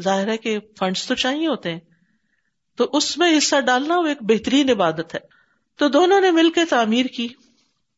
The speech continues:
ابن عباس کہتے ہیں کہ ابراہیم علیہ السلام کو خیال آیا تو انہوں نے اپنی بیوی سارہ سے فرمایا،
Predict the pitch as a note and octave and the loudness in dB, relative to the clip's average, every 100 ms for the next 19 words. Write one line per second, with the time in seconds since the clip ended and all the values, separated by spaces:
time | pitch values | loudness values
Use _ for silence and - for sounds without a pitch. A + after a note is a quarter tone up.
0 | _ _ G3+ G#3 A3+ F#3 G3 B3+ - G#3+ | _ _ -6 -2 -2 0 -2 -2 -4 -6
1 | A3+ G#3+ G#3+ G3 F#3+ F3 G#3+ G#3 F#3 - | -6 -8 -6 -4 -2 -2 -2 -4 -4 -4
2 | F3+ F#3 G3 G3 - F3+ G3+ F#3 D#3+ E3 | -4 -4 -4 -8 -6 -4 -2 -4 -4 -8
3 | - - _ A#3+ A#3+ A#3 A#3 A3+ G3 G3+ | -14 -20 _ -2 0 -2 -4 -6 -4 -6
4 | A3 - F#3 G#3 - G#3+ F#3+ F3+ F#3 | -6 -4 -2 -2 -4 -6 -6 -6 -6